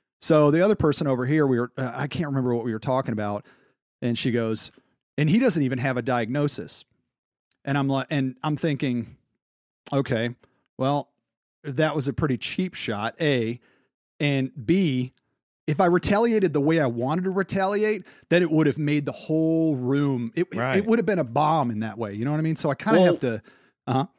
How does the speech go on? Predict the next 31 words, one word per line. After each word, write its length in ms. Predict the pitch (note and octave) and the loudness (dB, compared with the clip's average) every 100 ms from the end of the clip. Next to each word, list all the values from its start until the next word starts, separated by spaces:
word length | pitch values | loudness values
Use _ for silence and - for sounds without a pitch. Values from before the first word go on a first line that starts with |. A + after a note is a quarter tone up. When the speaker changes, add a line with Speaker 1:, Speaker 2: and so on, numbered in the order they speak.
| _ | _
Speaker 3:
wh-, 260 | - F3 - | -8 -8 2
what, 260 | G3 A#3+ F#3+ | 4 4 4
what, 320 | G#3 G#3+ G#3 | 6 4 4
um, 320 | F#3+ F3 D#3+ | 4 4 2
help 240 | F3 G#3+ G3+ | 0 2 2
me 140 | G3 | 4
understand 480 | F#3+ F3 - F#3 F3 | 4 2 2 4 4
that 140 | E3+ D3+ | 2 2
jo-, 180 | F#3+ | 2
so 200 | A3+ G3 | 4 6
Speaker 1:
Yeah. 60 | F3+ | 6
Speaker 3:
what 180 | G3 A3+ | 6 4
is 100 | G3+ | 2
the 100 | E3 | 0
typical 440 | G#3 G3+ F#3+ E3+ | 2 4 2 0
joke, 300 | D3+ F3 E3+ | 2 4 4
and 100 | E3 | 4
what 140 | F3 D#3+ | 2 2
does 120 | D3+ | -2
she 120 | F#3 | -4
say, 320 | - E3+ E3 | 0 4 4
and 80 | D3+ | 4
why 140 | D#3 | 4
was 180 | E3+ D#3 | 4 4
that 220 | D#3 D#3 | 4 4
a 60 | C#3+ | 4
low 220 | D3 D3 | 4 6
Speaker 1:
I 120 | D#3+ | 6
Speaker 3:
blow? 100 | D#3 | 8
Speaker 1:
can't, 160 | D#3 - | 6 4
I'm, 160 | F3 F#3+ | 2 0